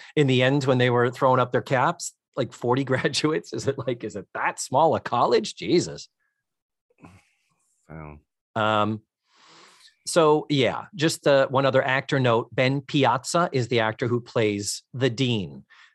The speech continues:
Speaker 1: And they refer to him as Dean Jones.
Speaker 2: <laughs>
Speaker 1: Dean Howard Jones.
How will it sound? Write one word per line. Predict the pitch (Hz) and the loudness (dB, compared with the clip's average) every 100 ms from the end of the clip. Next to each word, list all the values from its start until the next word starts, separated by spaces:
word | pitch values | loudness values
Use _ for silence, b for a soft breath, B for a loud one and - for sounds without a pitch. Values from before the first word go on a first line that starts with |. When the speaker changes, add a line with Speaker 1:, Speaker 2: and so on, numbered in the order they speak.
| _ | _
Speaker 1:
And | 170 196 | -2 2
they | 240 | 2
refer | 311 - 302 311 | 2 -2 -2 2
to | 214 | 4
him | 165 147 | 4 2
as | 120 | -2
Dean | 110 143 165 165 | -2 2 4 2
Jones. | 131 127 95 71 76 - - - - | 2 0 0 -6 -12 -12 -14 -20 0
Speaker 2:
<laughs> | 240 - 226 233 233 - _ 165 180 - 151 170 - _ | 2 6 8 10 8 2 _ 4 4 4 4 4 0 _
Speaker 1:
Dean | 175 156 170 180 | 0 4 6 4
Howard | 143 247 330 359 247 165 | 4 6 8 8 6 4
Jones. | - 151 135 98 92 - | 2 4 4 0 -6 -4